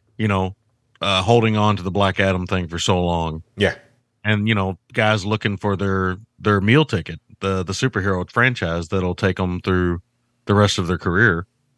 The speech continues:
Speaker 1: And it took, uh, Ryan Reynolds a while to get there. I think he thought Green Lantern was gonna be that. And, uh, it turned out not to be. It just so, so happened that they were lucky, and he was lucky enough, I think, that they took a chance on Deadpool with him. And honestly, I can't think of anybody else who would have been a,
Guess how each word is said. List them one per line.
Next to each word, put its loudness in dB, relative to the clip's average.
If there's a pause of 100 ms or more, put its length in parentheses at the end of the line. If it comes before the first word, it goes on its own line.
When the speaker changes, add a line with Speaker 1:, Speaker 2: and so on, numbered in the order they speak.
(200)
Speaker 1:
And 0
it -4
took, 0
uh, 2
Ryan 2
Reynolds -2
a -6
while 0
to -4
get -4
there. -2
I 0
think 0
he -4
thought 0
Green 0
Lantern 2
was 0
gonna 0
be -2
that. 0 (1040)
And, -2
uh, 2
it -2
turned 0
out -2
not -2
to -12
be. -6
It -8
just -4
so, 0
so 2
happened 2
that -4 (160)
they -2
were -4
lucky, -2
and -4
he 2
was 0
lucky -6
enough, -6
I -2
think, -4
that -2
they 0
took 0
a -6
chance -2
on 0 (840)
Deadpool 0
with 2
him. 2
And 2
honestly, 0
I 0
can't 0
think 0
of -2
anybody 0
else -2
who -4
would -2
have -10
been 0
a, -2